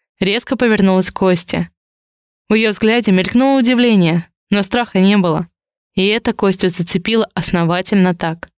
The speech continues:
Потому что Адамиди уже привык к тому, что его опасаются. А здесь юная совсем, открытая, нежная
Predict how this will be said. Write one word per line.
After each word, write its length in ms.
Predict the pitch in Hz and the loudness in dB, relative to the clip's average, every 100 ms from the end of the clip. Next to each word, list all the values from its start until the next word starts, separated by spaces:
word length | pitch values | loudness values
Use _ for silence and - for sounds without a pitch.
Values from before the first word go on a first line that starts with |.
| _ _ _ _ _ - | _ _ _ _ _ -8
Потому 340 | 262 294 285 | -4 0 -2
что 140 | - 277 | 0 0
Адамиди 360 | 269 269 254 | 2 2 2
уже 200 | 247 226 | 2 0
привык 300 | 233 247 262 | 0 0 -2
к 20 | |
тому, 420 | - 180 170 160 170 | -2 0 0 0 -4
что 180 | - 233 | -6 -2
его 200 | 233 233 | 0 0
опасаются. 760 | 185 196 240 220 175 - - - _ _ _ _ _ | -2 -2 0 0 -2 -4 -6 -8 _ _ _ _ _
А 140 | 190 196 | -8 -4
здесь 480 | 196 196 208 - _ _ _ - | 0 0 -2 -10 _ _ _ -2
юная 460 | 185 254 285 233 | 2 2 2 2
совсем, 560 | 196 196 175 175 165 170 | 0 -2 0 -2 -2 -4
открытая, 680 | 196 202 - 185 202 190 170 | -8 -6 -2 0 0 0 2
нежная 680 | 170 185 208 - 170 180 | 4 4 2 2 0 0